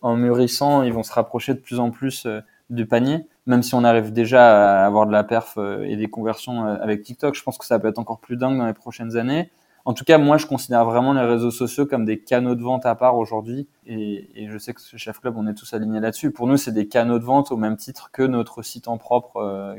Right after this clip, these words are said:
qui est sur Shopify ou que, euh, les marketplaces, euh, type Amazon ou, euh, les autres marketplaces qu'on pourrait, qu'on pourrait, euh, activer, quoi,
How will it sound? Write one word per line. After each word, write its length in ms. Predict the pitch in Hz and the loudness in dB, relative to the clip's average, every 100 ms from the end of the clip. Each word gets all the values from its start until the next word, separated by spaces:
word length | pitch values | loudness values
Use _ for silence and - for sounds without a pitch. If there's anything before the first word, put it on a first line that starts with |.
| - | -18
qui 180 | - 113 | -10 -10
est 60 | |
sur 160 | - 117 | -10 -18
Shopify 640 | 117 - - 131 143 151 147 _ _ | -18 -20 -2 4 4 4 -4 _ _
ou 240 | 156 135 135 | -2 0 0
que, 140 | - | 2
euh, 520 | 135 135 113 107 107 | 4 6 6 4 2
les 140 | 107 107 | 2 0
marketplaces, 760 | 107 107 110 - 120 127 - | -2 -4 -12 -6 -4 -4 -6
euh, 100 | 104 | -10
type 240 | 104 120 117 | -10 -10 -6
Amazon 600 | 110 107 107 123 127 127 | -4 -4 -4 -2 -2 -2
ou, 240 | 117 107 | -6 -6
euh, 80 | 104 | -6
les 160 | 107 | -8
autres 120 | 110 113 | -8 -10
marketplaces 520 | 107 110 - 123 123 | -12 -14 -8 -8 -8
qu'on 100 | 120 | -16
pourrait, 540 | - 113 107 104 104 _ _ _ _ _ _ - | -14 -10 -8 -8 -12 _ _ _ _ _ _ -10
qu'on 160 | 120 | -10
pourrait, 320 | 110 117 113 | -8 -4 0
euh, 200 | 117 110 | 2 2
activer, 460 | 107 - - 127 123 | 0 -4 -6 -6 -4
quoi, 200 | - | -6